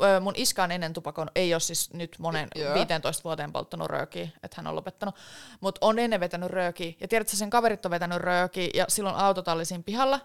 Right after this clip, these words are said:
Speaker 1: Niin
Speaker 2: Mm.
Speaker 1: tiedätkö, kun ne on siinä autotallilla ollut ja vetänyt sitä röökiä satana kaksikymmentä vuotta, niin voin kertoa, että kun ne on heittänyt ne tupakantumpit aina siihen tyli pihalle.
Speaker 2: Apua.
Speaker 1: Niin siellä soran seassa niitä vitun tupakantumppeja, sä ke-,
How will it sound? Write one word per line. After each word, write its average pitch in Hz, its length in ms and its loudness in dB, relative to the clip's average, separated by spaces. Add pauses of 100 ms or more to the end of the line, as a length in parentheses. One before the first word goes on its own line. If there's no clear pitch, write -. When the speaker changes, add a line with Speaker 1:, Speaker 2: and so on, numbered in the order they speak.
Speaker 1:
Niin - 80 -6
Speaker 2:
Mm. - 20 -2
Speaker 1:
tiedätkö, 247 260 2
kun 226 100 -2
ne 220 60 4
on 214 100 4
siinä 240 160 0
autotallilla 214 440 4
ollut 214 140 6
ja 190 60 6
vetänyt 190 260 0
sitä - 120 -2
röökiä 196 600 4
satana 190 360 0
kaksikymmentä 185 460 0
vuotta, 156 300 2 (420)
niin 202 160 -2
voin 247 200 6
kertoa, 254 460 6
että - 300 -2
kun - 240 -6 (100)
ne 226 60 2
on 226 100 6
heittänyt 233 360 2
ne 196 60 0
tupakantumpit 190 600 0
aina 190 180 4
siihen 175 220 -2
tyli 175 160 -6
pihalle. 302 400 -4 (300)
Speaker 2:
Apua. 190 920 6
Speaker 1:
Niin 247 140 4
siellä 262 240 6
soran 269 460 6
seassa 214 520 4
niitä 175 280 -4 (180)
vitun 285 440 0 (160)
tupakantumppeja, 190 1000 2
sä - 180 -2
ke-, 202 280 0